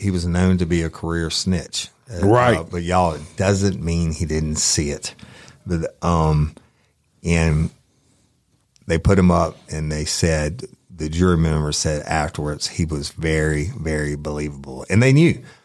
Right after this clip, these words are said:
Speaker 1: The, the defense put on the part about him being a career snitch, and even one of the wardens said, "Hey, you pretty much get this dude to say anything you want to." But the jury member said he was believable.
Speaker 2: Right.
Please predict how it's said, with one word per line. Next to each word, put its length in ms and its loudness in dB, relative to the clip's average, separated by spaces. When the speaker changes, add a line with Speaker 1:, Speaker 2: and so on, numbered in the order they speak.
Speaker 1:
The, 200 0
the 300 -4
defense 340 -2
put 160 2
on 60 4
the 60 4
part 220 2
about 300 -2
him 180 2
being 220 2
a 60 -2
career 320 0
snitch, 480 -2
and 180 -4
even 280 4
one 160 4
of 80 2
the 80 2
wardens 480 2
said, 220 0
"Hey, 180 -2
you 180 -6
pretty 280 2
much 240 0
get 160 0
this 180 0
dude 220 -2
to 60 -6
say 200 2
anything 320 -4
you 140 -2
want 240 -2
to." 260 -6
But 220 -2
the 80 -2
jury 320 4
member 260 2
said 460 -2
he 180 -20
was 160 -12
believable. 580 -14
Speaker 2:
Right. 440 4